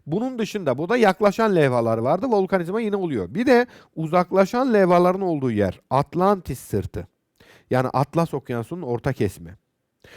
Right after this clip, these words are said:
Bunun dışında Doğu Afrika ve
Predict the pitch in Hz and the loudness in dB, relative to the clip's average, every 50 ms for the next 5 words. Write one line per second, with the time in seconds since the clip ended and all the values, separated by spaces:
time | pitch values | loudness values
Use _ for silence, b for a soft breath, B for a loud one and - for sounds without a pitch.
0 | B B B B 151 185 220 220 214 208 - 214 214 208 214 202 156 156 160 185 | B B B B -4 -2 -2 -2 -4 -6 -6 -6 -4 -4 -4 -4 -4 -4 0 2
1 | 196 208 202 185 160 - 135 123 110 - 110 92 92 - _ _ _ _ _ _ | 4 6 6 6 4 2 0 -4 -4 -2 -4 -4 -6 -8 _ _ _ _ _ _
2 | _ _ b b b b b b 143 190 240 | _ _ b b b b b b 2 4 4